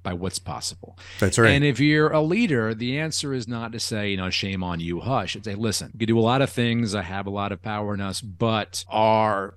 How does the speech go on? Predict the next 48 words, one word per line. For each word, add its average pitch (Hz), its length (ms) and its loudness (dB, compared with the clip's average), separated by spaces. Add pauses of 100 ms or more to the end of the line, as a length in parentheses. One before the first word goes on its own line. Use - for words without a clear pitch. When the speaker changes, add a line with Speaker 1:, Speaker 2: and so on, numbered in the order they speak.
Speaker 1:
strategy 110 840 -4
is 131 160 -4
to 104 100 -4
focus 101 460 -2
on 92 220 0
these 90 240 -4
three 78 360 -10
areas." - 480 -14 (260)
Speaker 2:
Mm-hmm. 92 300 -4 (200)
Speaker 1:
So 104 300 0
I 101 120 -4
would 98 200 -4
like 98 260 -2
us 92 120 -6
to 92 100 -6
focus 92 400 -8
here, 90 220 -6
here, 76 260 -12
and 65 100 -14
here. 117 200 4
Speaker 2:
Yeah, - 60 4
let's 120 220 6
get - 180 2
creative 147 340 8
in 120 80 8
Speaker 1:
Don't 113 40 6
Speaker 2:
those 156 240 10
three 107 140 4
Speaker 1:
exactly. 92 200 8 (140)
Speaker 2:
areas. 85 260 -4
Yeah. 113 280 4
Speaker 1:
Let's, - 320 0
let's 139 180 4
try 139 200 0
and 135 120 2
focus 135 380 2
on 120 180 -2
this. 90 240 -8
And 135 80 -4
a - 20 -4
lot 151 140 -2
of 139 120 -6
times, 113 500 -4
it's - 160 -10
not 147 280 -4
a 135 60 -4
matter 110 500 -2
of 95 460 -8